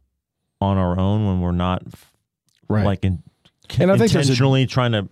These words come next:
Speaker 1: trying to ask the Lord to help us do it, yeah,
Speaker 2: there's
Speaker 1: we're
Speaker 2: a
Speaker 1: gonna fail.
Speaker 2: there's a danger on both sides, I think. There's, there's a danger of some sort of pride, like, "I'm going, I'm going to do this, um,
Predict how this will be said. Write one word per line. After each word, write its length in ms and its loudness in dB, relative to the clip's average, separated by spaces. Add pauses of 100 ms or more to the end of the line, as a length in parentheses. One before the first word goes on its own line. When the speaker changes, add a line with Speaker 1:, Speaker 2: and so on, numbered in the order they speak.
(120)
Speaker 1:
trying 260 -2
to 60 -4
ask 300 -4 (120)
the 80 -6
Lord 300 -4
to 80 -2
help 240 -4
us 140 -2
do 220 -2
it, 100 -4
yeah, 180 -20
Speaker 2:
there's 160 2
Speaker 1:
we're 60 0
Speaker 2:
a 40 -2
Speaker 1:
gonna 140 -2
fail. 380 -4
Speaker 2:
there's 180 4
a 80 2
danger 460 2
on 80 2
both 180 0
sides, 380 0
I 60 0
think. 280 -2
There's, 300 -2 (120)
there's 200 0
a 100 0
danger 420 0
of 80 0
some 200 0
sort 200 -2
of 100 -4
pride, 360 -2
like, 180 -4
"I'm 200 -2
going, 420 0 (880)
I'm 300 2
going 320 2
to 100 0
do 260 2
this, 640 -2 (220)
um, 460 0